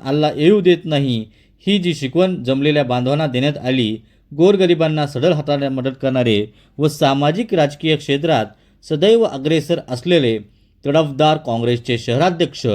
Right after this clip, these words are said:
असैफुद्दीन बाबा खतीब आवर्जून पुढाकार घेत असतात. रोजा इफ्तारी कार्यक्रमासाठी राजूभाई, समियुद्दीनभाई, कलंदरभाई, रफिकभाई, अफजलभाई, अहमदभाई, फिरोजभाई,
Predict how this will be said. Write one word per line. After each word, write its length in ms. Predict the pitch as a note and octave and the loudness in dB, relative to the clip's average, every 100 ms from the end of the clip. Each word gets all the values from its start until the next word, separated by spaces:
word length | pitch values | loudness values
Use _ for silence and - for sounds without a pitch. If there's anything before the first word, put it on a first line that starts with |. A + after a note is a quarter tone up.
| G2 G2 - - | -2 -6 -16 -8
असैफुद्दीन 640 | B2+ E3 D#3 E3 D3+ G3 | -4 -2 -2 -2 -2 -2
बाबा 300 | F3 B2 A2 G#2+ | 0 0 0 -2
खतीब 420 | A2+ A2+ D3 G2+ G2+ _ _ _ _ _ _ - | -6 -2 0 -2 -6 _ _ _ _ _ _ -4
आवर्जून 460 | A#2+ C3+ C3+ D#3+ F3 | 0 2 2 -2 -4
पुढाकार 480 | C3 B2 A#2 C#3 | -2 -2 0 -2
घेत 180 | B2+ A#2+ A#2+ - | -2 -4 -4 -10
असतात. 400 | A#2 - G2+ F#2 - _ - | -8 -2 -2 -4 -12 _ -4
रोजा 320 | A2+ A2+ A2+ G#2+ | 0 2 0 -2
इफ्तारी 380 | A#2 - B2+ B2 | -4 0 0 2
कार्यक्रमासाठी 1040 | A2+ A#2+ C3+ F3 E3+ F3 E3 B2+ G2+ - _ _ _ _ - | 0 0 0 0 0 0 0 -2 -2 -8 _ _ _ _ -2
राजूभाई, 600 | A2 A2+ A2 G#2 C3 F#3+ - _ _ _ - | 2 2 2 2 2 0 -6 _ _ _ -4
समियुद्दीनभाई, 1000 | C#3+ D#3+ F3 D3+ E3+ F#3+ E3+ A2+ A2 G#2 A2+ _ _ _ _ - - | 0 2 2 0 0 0 -2 0 0 -2 -8 _ _ _ _ -14 -2
कलंदरभाई, 880 | B2+ C#3+ C#3+ C#3 G#2 A2+ D3+ A2 F#2+ - - | 0 2 4 2 2 2 2 0 -6 -14 -10
रफिकभाई, 1000 | A#2+ B2 B2+ A#2+ - - C#3 D#3+ A2 G2 - _ | -2 -2 0 -4 -4 -2 2 2 0 -4 -12 _
अफजलभाई, 880 | - A#2+ A#2+ C3+ A#2+ B2 D#3+ A#2+ G2 - | -8 -4 0 0 0 2 2 0 -4 -8
अहमदभाई, 800 | A2+ B2 C3+ A2+ C3+ E3 A#2+ G#2+ A2 | -2 0 0 0 2 2 0 -4 -6
फिरोजभाई, 680 | A#2+ B2 C3 A#2 E3 C3+ | -2 -2 -2 -2 0 0